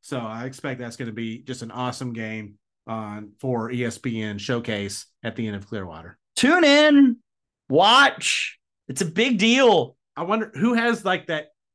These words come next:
Speaker 1: game on the other field that actually starts after that game.
Speaker 2: Oh, there isn't one this year.
Speaker 1: Oh, there
Speaker 2: This
Speaker 1: isn't
Speaker 2: is,
Speaker 1: one
Speaker 2: like,
Speaker 1: this year.
Speaker 2: truly
Speaker 1: Okay.
Speaker 2: the end. U C L A U C F is on the other field, but it's a little bit earlier.
Speaker 1: I, I, 'cause I remember last year walk-,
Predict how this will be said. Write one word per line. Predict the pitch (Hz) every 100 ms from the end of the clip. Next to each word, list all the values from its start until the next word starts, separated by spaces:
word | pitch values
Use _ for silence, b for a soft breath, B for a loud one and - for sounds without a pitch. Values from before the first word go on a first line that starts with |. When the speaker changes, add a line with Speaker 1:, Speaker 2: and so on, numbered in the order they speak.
| _ _ -
Speaker 1:
game | 156 165 160
on | 151 139
the | 131
other | 123 147 139
field | 139 139 147 147 151 131 _ _ _ -
that | 131 120
actually | 127 131 139
starts | 127 143 127 -
after | 117 131 131 143
that | 135 139
game. | 131
Speaker 2:
Oh, | 254 233
there | 202
isn't | 185 240 302
one | 233 160
this | 131 127
year. | 139
Speaker 1:
Oh, | 165
there | 165
Speaker 2:
This | 196
Speaker 1:
isn't | 220
Speaker 2:
is, | 180
Speaker 1:
one |
Speaker 2:
like, | 208 -
Speaker 1:
this | 120
year. | 104
Speaker 2:
truly | 220 240 254 240 _ - 131
Speaker 1:
Okay. | 160 165 117
Speaker 2:
the |
end. | 190 170 127 113 _ _
U | 185 196
C | 226
L | 214
A | 208
U | 185 190
C | - 180 165
F | 160 165
is | 147
on | 131
the | 123
other | 120 120
field, | 135 127
but | 127
it's | 127 - -
a |
little | 127 123
bit | 120 117
earlier. | 117 - - - -
Speaker 1:
I, | 127 147 143
I, | 139 147
'cause | -
I | 156
remember | 175 226 180
last | 175 220 -
year | 165 151 143
walk-, | 156 165